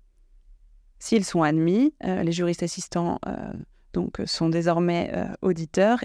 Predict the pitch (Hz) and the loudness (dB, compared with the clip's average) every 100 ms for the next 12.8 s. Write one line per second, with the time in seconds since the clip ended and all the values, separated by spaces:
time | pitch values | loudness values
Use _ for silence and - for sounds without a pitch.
0 | - 185 214 202 175 175 175 - 175 175 | -4 -2 0 0 0 -2 -2 -2 -2 -4
1 | - 185 160 - 196 196 180 156 151 175 | -4 -2 -2 -2 -2 0 0 0 0 -2
2 | 247 - _ - - - _ - 175 180 | -6 -14 _ -20 -20 -20 _ 0 0 0
3 | - 180 185 190 165 165 185 185 175 175 | -4 -2 0 2 0 2 0 0 0 2
4 | 185 175 170 165 - 170 - 208 - - | 2 0 0 -2 -4 -6 -2 -4 -2 0
5 | 180 196 - 185 196 185 170 196 - - | 2 2 -2 -2 0 0 2 0 -2 -2
6 | 185 175 - - - _ _ - - _ | 0 0 -4 -10 -10 _ _ -20 -20 _
7 | _ - - - _ - _ _ - - | _ -20 -20 -20 _ -20 _ _ -4 0
8 | 170 185 214 214 180 165 - - - - | 0 2 2 4 2 0 0 -4 -12 -8
9 | 180 208 220 202 196 214 190 196 208 185 | 0 2 2 2 2 0 2 0 0 0
10 | 170 175 180 190 185 196 180 170 170 185 | -2 0 -2 0 0 2 2 0 2 2
11 | 185 175 180 185 - - 165 190 190 175 | 2 2 0 -2 -6 -6 0 2 4 4
12 | 180 175 175 170 175 170 - 185 | 2 2 0 0 -2 0 0 0